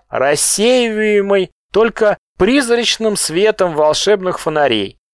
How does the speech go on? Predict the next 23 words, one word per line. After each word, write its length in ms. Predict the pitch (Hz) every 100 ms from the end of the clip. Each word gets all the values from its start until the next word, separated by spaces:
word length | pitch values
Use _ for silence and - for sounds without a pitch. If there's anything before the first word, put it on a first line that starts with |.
| _ _ -
Тишина 420 | 156 208 240 262
стояла 540 | - 165 160 156 127
гробовая, 760 | 117 131 139 147 202 262 269 247
нарушаемая 880 | 190 165 160 - 226 240 220 208 202
лишь 180 | 190 185
шелестом 640 | - 214 226 190 - 175
страниц, 680 | - 139 160 156 120 - - _ _ _ -
да 240 | 123 247
ревом 520 | 269 220 233 226 214
редких 480 | 151 165 - 185 -
минотавров. 840 | 147 156 165 123 107 98 - - _ _ _ _ _ _
В 200 | 123 120
этом 360 | 226 226 190 165
Эйхгорн 580 | 151 127 127 180 214 139
оказался 680 | 120 143 135 175 196 - 156
не 140 | 160
одинок. 680 | 185 180 160 117 95 - - _ _
Многие 520 | 113 180 220 151 123
ночевали 600 | 120 117 147 151 190 160
в 80 | 110
бесконечных 920 | 113 127 - 147 185 220 - 185 165
залах 500 | 120 143 170 156 135 -
Библиограда. 800 | 139 135 139 123 117 101 95